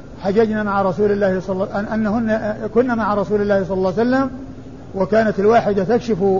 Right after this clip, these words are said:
وجه-، وكن يكشفن وجوههن ويرفعن الخمار عن وجوههن، فإذا حاذاهن الركبان س-، سدلت إحداهن خمارها على وجهها. وهذا يدلنا على أنه أيضا حتى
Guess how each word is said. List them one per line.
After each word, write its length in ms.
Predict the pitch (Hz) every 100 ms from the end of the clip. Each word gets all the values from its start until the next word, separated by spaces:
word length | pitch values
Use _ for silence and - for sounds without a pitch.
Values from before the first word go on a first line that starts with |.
| 190 208
وجه-، 480 | 208 - 208 208 165 - - -
وكن 360 | 202 - 254 233
يكشفن 360 | 226 240 208
وجوههن 840 | 214 190 208 196 190 240 254 269 262 - - - - -
ويرفعن 440 | 180 220 208 233 233
الخمار 420 | 156 202 226 220
عن 160 | 208
وجوههن، 680 | 208 202 196 208 262 262 262 - - - -
فإذا 360 | 190 202 226 220
حاذاهن 600 | 208 214 233 226 214 214
الركبان 580 | 202 185 214 247 262 262 - - - - - - -
س-، 360 | 262 220 226 233
سدلت 440 | 247 233 214 214
إحداهن 580 | 180 202 226 233 226 196
خمارها 500 | 202 233 220 196 196
على 220 | 202 196
وجهها. 460 | 196 175 208 139 117 - - - - - -
وهذا 340 | 147 196 208 202
يدلنا 400 | 190 247 214 190
على 300 | 196 202 233
أنه 360 | 220 190 202
أيضا 260 | 254 240 208 196
حتى 380 | 277 240 226